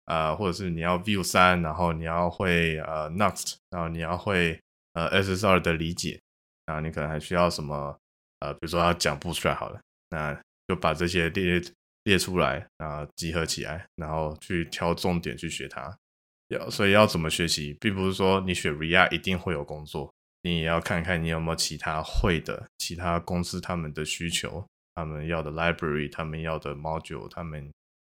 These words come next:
呃，要的 tooling 这样。Alright, so besides tech stack，那你的 tools 可能会有V S Code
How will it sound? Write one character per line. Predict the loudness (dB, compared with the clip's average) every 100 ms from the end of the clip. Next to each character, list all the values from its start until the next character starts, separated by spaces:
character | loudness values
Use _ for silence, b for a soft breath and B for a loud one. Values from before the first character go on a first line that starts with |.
| -16
呃， | -12 -10
要 | -4 -2
的 | 0
tooling | -2 -2 0 -2 -6 -8
这 |
样。 | -10 -10 _ _ _ 0
Alright, | 2 4
so | 4 6 6
besides | 4 4 6 6
tech | 6 4
stack， | 4 0 0 _
那 | -6 -2 0 0
你 | 0 0
的 | -2
tools | 2 4 4 2 0
可 | -4
能 | -2
会 | 0 2
有 | 4 2 0
V | 2
S | 2 2
Code | 0 2